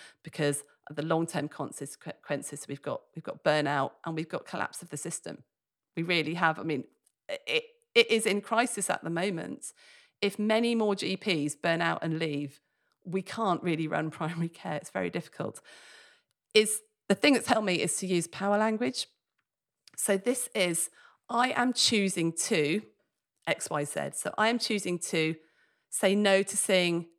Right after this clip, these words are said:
to dealing with this extra problem in this particular consultation so that I can see the rest of my patients without running too late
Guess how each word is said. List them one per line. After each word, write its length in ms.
to 80
dealing 340
with 100
this 220
extra 340
problem 540
in 180
this 160
particular 460
consultation 840
so 360
that 580
I 140
can 400
see 280
the 100
rest 260
of 80
my 140
patients 800
without 300
running 260
too 280
late 260